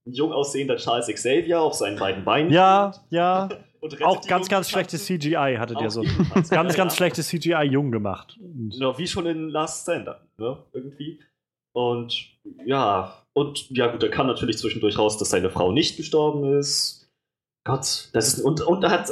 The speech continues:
Speaker 1: er wurde dann am Ende von einer, ähm, von einer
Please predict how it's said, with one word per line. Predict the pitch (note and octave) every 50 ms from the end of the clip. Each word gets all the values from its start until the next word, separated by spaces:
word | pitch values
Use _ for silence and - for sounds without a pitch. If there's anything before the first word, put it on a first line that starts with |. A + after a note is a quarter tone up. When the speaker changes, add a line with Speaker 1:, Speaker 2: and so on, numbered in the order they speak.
| -
Speaker 1:
er | - C#3+ D3+
wurde | D#3+ G3+ G3+ F#3
dann | E3 F3 D#3+
am | D3 C3
Ende | - C#3+ D#3+ E3 E3
von | D#3 - D3+ C3+ C3 B2
einer, | A#2+ A#2+ A#2+ A#2 A#2 A#2 A2+ G#2+ - - -
ähm, | A2+ A2 A2 G#2+ G#2+ G#2 G2+ F#2+ G2 F#2+ F2+ F2+ - - _ _ _ _ _ - - - - _ _ _ _ _ _ _ -
von | - A#2+ A#2
einer | A2 G#2+ G#2+ G#2 G2+ G2+ G2+ -